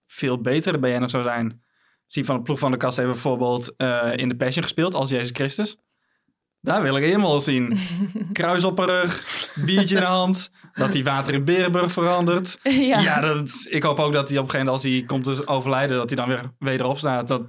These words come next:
Speaker 1: dat lijkt me mooi.
Speaker 2: <laughs>
Speaker 1: Maar ja, wa-, waarom Hoenekop dit moet winnen? Ik denk dat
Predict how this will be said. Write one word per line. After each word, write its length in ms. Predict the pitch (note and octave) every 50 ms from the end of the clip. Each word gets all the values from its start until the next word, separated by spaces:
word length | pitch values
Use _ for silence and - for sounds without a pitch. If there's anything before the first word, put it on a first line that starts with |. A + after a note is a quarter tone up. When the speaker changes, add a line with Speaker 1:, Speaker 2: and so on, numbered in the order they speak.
| - -
Speaker 1:
dat 160 | - C#3 C3+
lijkt 200 | C#3+ B2+ - F#4+
me 140 | - C3 C3+
mooi. 340 | C#3+ D#3 D#3 C3+ B2 - A3+ A#3+ - - - - - - _
Speaker 2:
<laughs> 380 | _ _ _ _ - - _
Speaker 1:
Maar 420 | - D3+ D3 C#3 C#3+ D3 - - _ _ _ _ _
ja, 360 | - - - A2+ A#2 A#2 A#2+
wa-, 180 | B2 B2+ B2+ B2
waarom 380 | A#2+ C3 C3 C3 C3 C3 C3 C3 B2+
Hoenekop 360 | B2 C#3 D3+ D3+ C#3+ D3+ C#3+
dit 80 | C#3 C3+
moet 120 | C#3 C3
winnen? 240 | C3+ D#3 F3 F#3+ F3
Ik 120 | C#3+ B2+ B2
denk 140 | C#3 C#3
dat 400 | C#3+ C#3 C3 B2 - - - -